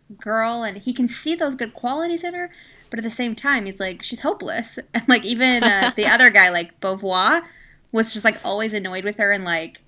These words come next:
Speaker 1: he would whip out his notepad to take notes, like, even when Nicole had been asked to do it 'cause he's like, "She's crazy. Like, she's not gonna take <laughs> notes." And then
Speaker 2: Yeah.
Speaker 1: how she didn't find out about the other will. She just said she
Speaker 2: Yeah.
Speaker 1: called.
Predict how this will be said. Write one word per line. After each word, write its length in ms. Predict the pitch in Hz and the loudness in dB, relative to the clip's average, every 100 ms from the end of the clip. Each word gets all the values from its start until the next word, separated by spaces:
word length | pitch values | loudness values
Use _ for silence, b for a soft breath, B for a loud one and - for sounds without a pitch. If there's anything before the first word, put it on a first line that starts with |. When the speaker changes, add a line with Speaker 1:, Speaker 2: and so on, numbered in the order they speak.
| _ _ _ _ | _ _ _ _
Speaker 1:
he 160 | 220 220 | -6 -4
would 80 | 196 | 0
whip 180 | 190 190 | 0 2
out 140 | 185 | 2
his 120 | 185 | 0
notepad 380 | 185 - 185 175 | -4 -4 -4 -4
to 100 | 180 | -6
take 220 | - 180 | -12 -10
notes, 400 | 165 160 170 - | -6 -4 -6 -8
like, 140 | 175 156 | -10 -10
even 340 | 165 165 165 | -10 -10 -12
when 360 | 165 160 160 196 b b b b b _ | -10 -12 -12 -16 b b b b b _
Nicole 520 | 196 180 180 175 190 208 | -10 -6 -8 -4 -4 -4
had 120 | 180 | -4
been 100 | 170 | 0
asked 320 | 165 175 - | 0 0 -4
to 80 | - | -10
do 140 | 175 | -6
it 140 | 170 - | -6 -8
'cause 120 | 190 | -10
he's 200 | 185 170 | -10 -6
like, 200 | 160 165 | -6 -6
"She's 220 | - 254 | -10 -8
crazy. 320 | - 311 302 | -4 -4 -4
Like, 120 | 185 180 | -6 -10
she's 180 | 233 | -8
not 120 | 285 262 | -8 -8
gonna 200 | 220 202 _ | -8 -10 _
take 300 | - 220 - _ 233 | -10 -8 -8 _ 0
<laughs> 200 | 254 - | 0 -2
notes." 320 | 202 214 202 226 | -2 0 0 0
And 80 | |
then 100 | 240 | 2
Speaker 2:
Yeah. 200 | 226 226 | 4 4
Speaker 1:
how 80 | 220 | 4
she 220 | - 302 | 0 -2
didn't 420 | 262 294 311 294 277 b b b | -2 0 0 -2 -8 b b b
find 220 | - 302 302 | -4 0 2
out 100 | 302 | 2
about 200 | 294 285 | 0 0
the 80 | 262 | 0
other 220 | 269 254 | 2 0
will. 480 | 214 254 359 185 185 | 0 0 0 -2 -4
She 140 | 240 | -4
just 160 | 240 220 | 0 4
said 400 | 233 339 370 277 | 4 4 4 2
she 60 | |
Speaker 2:
Yeah. 60 | 254 | 2
Speaker 1:
called. 420 | 294 285 311 339 | -2 0 0 -2